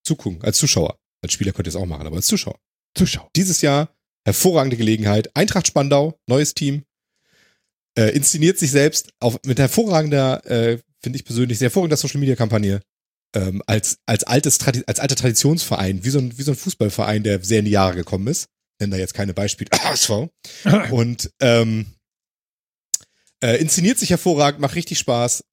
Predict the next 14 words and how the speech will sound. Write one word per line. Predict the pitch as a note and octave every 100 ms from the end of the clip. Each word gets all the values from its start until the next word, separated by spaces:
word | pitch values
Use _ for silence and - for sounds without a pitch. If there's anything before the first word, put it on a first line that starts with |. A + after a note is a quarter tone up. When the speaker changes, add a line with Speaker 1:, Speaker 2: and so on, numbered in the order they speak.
| -
Speaker 1:
und | A#2+ A2+
haben, | A#2+ A#2 A#2 A2
äh, | A2+ G#2
diese | G#2+ B2+ A#2
Saison, | A#2 A#2+ B2+ C#3 B2
die | - - A#2+
erste | D3 D#3
Saison, | C3+ C#3
die | A#2+
sie | A#2+
jetzt | A#2
spielen, | - G#2+ G2+ G2+ - _ _ _ _ _ _
äh, | G#2 F#2+ F#2 G2 - _ _ _ _ _ _
und | A#2+ A2